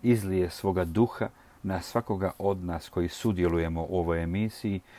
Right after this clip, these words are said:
kako bi mogli prepoznati njegovu poruku i primiti njegov blagoslov. Poslušajmo evanđelje. Iz Evanđelja po Ivanu. U ono vrijeme reče Isus svojim učenicima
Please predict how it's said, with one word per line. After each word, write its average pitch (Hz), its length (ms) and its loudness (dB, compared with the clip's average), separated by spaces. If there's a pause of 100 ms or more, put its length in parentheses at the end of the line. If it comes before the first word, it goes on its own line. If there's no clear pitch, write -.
(220)
kako 98 240 -4
bi 101 100 0
mogli 107 280 -2
prepoznati 104 840 -2
njegovu 82 380 -4
poruku 104 600 -2 (460)
i 98 80 -2
primiti 90 680 0 (320)
njegov 80 520 -2 (380)
blagoslov. 73 720 -8 (840)
Poslušajmo 80 720 -4
evanđelje. 76 560 -6
Iz 101 200 -4
Evanđelja 110 480 4
po 101 180 0
Ivanu. 76 380 0 (460)
U 110 180 6
ono 147 240 2
vrijeme 113 420 2
reče 101 280 0
Isus 92 220 -4
svojim 82 300 -2
učenicima 76 680 -8